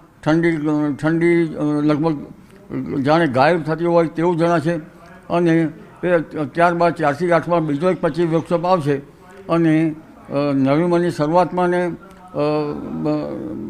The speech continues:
બ-, બ-, લગભગ ન-, નવેમ્બરની શરૂઆતમાં અરબી સમુદ્ર અને બંગાળ ઉપસાગર બંને સિસ્ટમોના કારણે પુનઃ હળવો, અ, અ, હળવો જે, જે બદલાવ એ ગુજરાતના ભાગમાં આવવાની શક્યતા રહેશે.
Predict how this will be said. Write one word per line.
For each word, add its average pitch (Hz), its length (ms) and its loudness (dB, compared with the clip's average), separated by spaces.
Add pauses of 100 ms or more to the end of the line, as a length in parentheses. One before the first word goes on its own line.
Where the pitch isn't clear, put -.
(100)
બ-, 143 140 -4
બ-, 143 140 -2
લગભગ 143 380 2
ન-, 143 300 2
નવેમ્બરની 170 560 2
શરૂઆતમાં 165 680 0
અરબી 160 360 0
સમુદ્ર 180 400 0
અને 185 140 0
બંગાળ 160 380 2
ઉપસાગર 156 400 0 (580)
બંને 175 300 2
સિસ્ટમોના 170 680 0
કારણે 160 460 0 (420)
પુનઃ 175 200 4 (640)
હળવો, 135 400 2
અ, - 920 -8
અ, - 240 -6
હળવો 160 580 4
જે, 151 340 0
જે 165 140 2
બદલાવ 156 520 2 (320)
એ 165 100 0
ગુજરાતના 160 480 2
ભાગમાં 156 400 4
આવવાની 151 320 2
શક્યતા 143 420 -2
રહેશે. 156 320 2